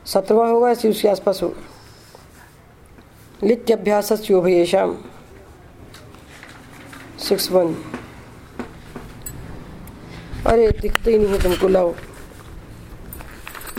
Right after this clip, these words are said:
लिट् अभ्यासस्य उभयेषां, ये सत्रहवाँ सूत्र है, मैं सत्रह बता रही हूँ संख्या। सिक्स वन सेवनटीन।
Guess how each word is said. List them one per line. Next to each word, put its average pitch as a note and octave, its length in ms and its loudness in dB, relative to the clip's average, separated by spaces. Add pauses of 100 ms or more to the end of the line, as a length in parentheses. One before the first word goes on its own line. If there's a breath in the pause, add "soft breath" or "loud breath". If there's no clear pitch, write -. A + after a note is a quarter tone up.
(440)
लिट् A#3+ 300 2
अभ्यासस्य G#3+ 680 0
उभयेषां, F3+ 640 4 (1800)
ये G3 160 2
सत्रहवाँ G#3+ 320 2
सूत्र A3 240 0
है, - 480 0 (640)
मैं - 40 0
सत्रह - 340 2
बता G#3 200 2
रही A3 100 2
हूँ A3+ 80 6
संख्या। G#3 360 0 (2000)
सिक्स B3 300 2
वन B3 140 4
सेवनटीन। A3 580 2